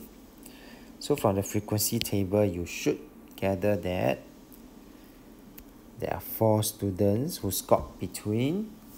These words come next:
ten and twenty, twelve students who scored more than or equals to twenty, less than thirty, so on and so forth. So this is how the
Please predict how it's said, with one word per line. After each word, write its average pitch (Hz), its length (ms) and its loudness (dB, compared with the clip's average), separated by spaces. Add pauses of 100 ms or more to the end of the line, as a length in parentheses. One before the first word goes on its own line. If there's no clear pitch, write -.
ten 101 200 -4
and 92 120 -4
twenty, 151 500 -2 (1080)
twelve 104 420 4
students 98 680 -2 (100)
who 87 80 -8
scored - 320 -4
more 101 380 -2
than 95 200 -6
or 92 120 -8
equals 104 340 -4 (120)
to 92 120 -8 (140)
twenty, 95 680 -4
less 110 280 2
than 82 200 -6
thirty, 160 640 -2 (880)
so - 360 0
on 131 260 0
and 135 280 0
so 87 260 -2
forth. - 560 4 (520)
So 113 160 -4
this 104 240 -4
is 87 160 -6
how 101 560 0
the 104 340 -6